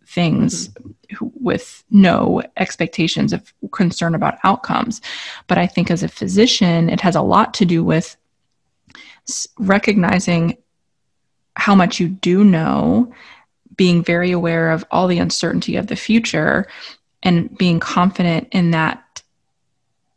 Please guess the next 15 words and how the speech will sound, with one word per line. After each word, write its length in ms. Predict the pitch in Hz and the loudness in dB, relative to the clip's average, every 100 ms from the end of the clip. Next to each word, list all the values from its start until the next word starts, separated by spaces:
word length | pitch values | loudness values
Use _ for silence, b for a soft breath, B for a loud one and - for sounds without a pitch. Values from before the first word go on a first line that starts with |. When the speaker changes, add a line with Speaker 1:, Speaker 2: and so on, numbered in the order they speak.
| _ _ - | _ _ -6
Speaker 1:
discomfort 600 | 175 - - 170 - - | -6 -4 -4 -4 -4 -2
and 120 | 170 | -2
uncertainty, 560 | 160 - - 175 - - | -2 -2 -2 -2 -2 -4
like 180 | - - | -6 -6
you 60 | |
said. 420 | - - - - | -6 -4 -4 -4
So 120 | - 170 | -4 -2
I 60 | |
think 180 | - 190 | 0 -2
that's 200 | 170 - | -2 -4
a 40 | |
really 200 | 175 180 | -6 -6
good 160 | 180 175 | -4 -4
example 480 | 196 - 180 190 - | -4 -4 -4 -2 -4
of, 280 | 202 - | -4 -8